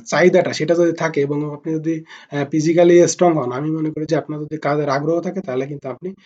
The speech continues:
কাজ করে, একটু কষ্ট হয়ে যাবে কিন্তু আপনি কাজ করে আপনার টিউশন ফিটা ম্যানেজ করতে পারবেন। যদি আপনার টিউশন ফিজ বিশ হাজার বা পঁচিশ হাজারের ভিতরে হয় এবং আপনি যদি হচ্ছে, আ,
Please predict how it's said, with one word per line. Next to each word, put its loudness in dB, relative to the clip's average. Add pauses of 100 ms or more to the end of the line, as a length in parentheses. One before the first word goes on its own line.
(280)
কাজ 0
করে, 0
একটু 0
কষ্ট 2
হয়ে 10
যাবে 4
কিন্তু -4
আপনি -8
কাজ -6
করে -8 (380)
আপনার -10
টিউশন -4
ফিটা -4
ম্যানেজ -6
করতে -12
পারবেন। -12
যদি -2
আপনার -4
টিউশন -6
ফিজ -6 (300)
বিশ -8
হাজার 0
বা -2 (280)
পঁচিশ 0
হাজারের 4
ভিতরে 4
হয় 2 (100)
এবং 6 (380)
আপনি -8
যদি -6
হচ্ছে, -2 (920)
আ, -6